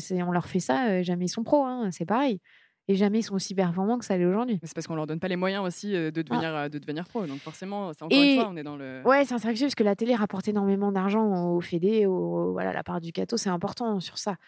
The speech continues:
Speaker 1: Donc, euh, quand on diffuse le, le rugby féminin, ça revient à la fédé.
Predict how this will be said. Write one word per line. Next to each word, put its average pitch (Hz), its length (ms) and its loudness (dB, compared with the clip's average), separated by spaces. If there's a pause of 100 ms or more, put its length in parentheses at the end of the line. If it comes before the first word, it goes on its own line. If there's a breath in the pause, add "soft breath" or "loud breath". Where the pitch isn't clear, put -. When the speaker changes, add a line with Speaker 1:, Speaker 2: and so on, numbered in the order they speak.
(260 soft breath)
Speaker 1:
Donc, 185 240 -2
euh, 170 640 2
quand 190 220 -6
on 202 80 -2
diffuse 202 400 0
le, 180 140 2 (180)
le 165 360 0
rugby 175 300 0
féminin, 202 540 0
ça 202 160 -6
revient 180 200 0
à 175 60 -2
la 170 80 -4
fédé. 233 320 0